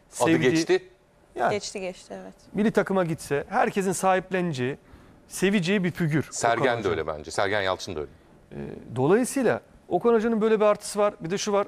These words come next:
Speaker 1: Okan Hoca'ya şunu diyemezsiniz. Evet. E, yani Okan Hoca işte biraz daha beklesin falan, pişsin falan değil de adam daha ne yapsın? Akhisar'la kupa aldı. Rizespor'u da unutmayalım. Küme düşme
Speaker 3: Evet.
Speaker 1: durumunda olan Rizespor'a gelip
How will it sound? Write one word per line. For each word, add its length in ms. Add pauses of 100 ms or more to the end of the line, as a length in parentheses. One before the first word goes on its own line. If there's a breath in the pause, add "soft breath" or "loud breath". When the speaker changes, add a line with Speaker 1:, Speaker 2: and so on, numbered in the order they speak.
(120)
Speaker 1:
Okan 220
Hoca'ya 220
şunu 220
diyemezsiniz. 580 (400)
Evet. 220 (240)
E, 60
yani 160
Okan 260
Hoca 200
işte 200
biraz 280
daha 160
beklesin 380
falan, 240 (160)
pişsin 320
falan 220
değil 140
de 60 (240)
adam 280
daha 120
ne 60
yapsın? 320 (260 loud breath)
Akhisar'la 460
kupa 260
aldı. 260 (360 soft breath)
Rizespor'u 540
da 40
unutmayalım. 440 (600 soft breath)
Küme 300
düşme 280
Speaker 3:
Evet. 340
Speaker 1:
durumunda 360
olan 220
Rizespor'a 540
gelip 320